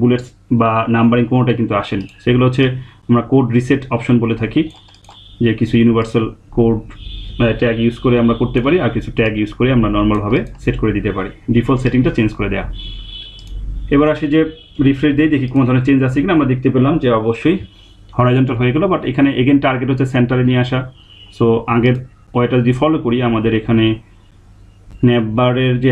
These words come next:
হাইটটা আছে, এখানে যদি আমরা line height বলে দিই, তাহলে অবশ্যই সেন্টারে চলে আসবে। এইটটি pixel, control এস, ultra tab, এফ ফাইভ, তাহলে আমরা দেখতে পাচ্ছি সেন্টারে চলে আসছে। এখন যদি এর ব্যাকগ্রাউন্ডে একটা color দিই, suppose ধরো এই যে mouse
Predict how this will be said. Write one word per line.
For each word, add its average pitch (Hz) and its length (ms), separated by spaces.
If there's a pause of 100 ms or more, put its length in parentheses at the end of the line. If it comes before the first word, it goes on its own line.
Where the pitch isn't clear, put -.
হাইটটা 127 360
আছে, 139 160
এখানে 131 160
যদি 120 120
আমরা 117 180
line 123 200
height 135 220
বলে 139 180
দিই, 165 160
তাহলে 117 200
অবশ্যই 117 320
সেন্টারে 113 320
চলে 107 160
আসবে। - 180 (560)
এইটটি 117 260
pixel, 131 260 (280)
control 110 400 (200)
এস, 160 100 (300)
ultra 110 360
tab, 147 180 (440)
এফ 117 140
ফাইভ, 98 140 (520)
তাহলে 123 180
আমরা 120 140
দেখতে 117 160
পাচ্ছি 156 200
সেন্টারে 110 280
চলে 98 180
আসছে। - 240
এখন 131 180
যদি 131 140
এর 123 120
ব্যাকগ্রাউন্ডে 127 360
একটা 127 140
color 113 240
দিই, 117 160
suppose 107 320
ধরো 110 140 (140)
এই 110 80
যে 113 140
mouse 107 180